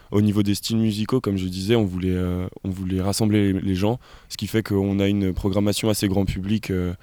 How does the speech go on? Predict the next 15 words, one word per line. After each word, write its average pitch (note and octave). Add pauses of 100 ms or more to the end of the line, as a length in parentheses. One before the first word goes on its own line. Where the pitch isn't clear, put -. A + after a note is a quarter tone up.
(220)
au F#2+
début G#2
du G#2
festival. G2 (300)
Donc, F#2+
euh, F2+
en F2+
gros, F#2
du, F2+
jusqu'à F2+
vingt-deux G2+
heures, G#2+
euh, F2+
avec, F2+
euh, F2